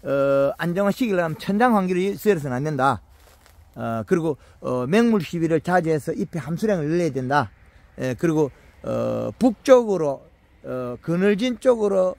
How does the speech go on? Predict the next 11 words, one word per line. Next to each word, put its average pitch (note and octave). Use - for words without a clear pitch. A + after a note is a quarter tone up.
아주 E3
척창을 F3+
적게 C#3+
열고, B2
남쪽으로는 E3
환기를 D#3
적게 D#3+
열어야 C3
된다. A2
어, A2
티브는, G3+